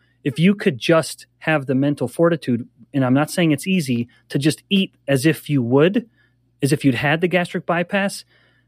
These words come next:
that's the sweet spot. Anyway, so Dave, uh, you're gonna force me to decide.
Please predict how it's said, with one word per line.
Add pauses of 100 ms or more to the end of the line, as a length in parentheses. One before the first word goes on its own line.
(380)
that's
the
sweet
spot.
Anyway,
so
Dave, (300)
uh, (800)
you're
gonna
force
me
to
decide.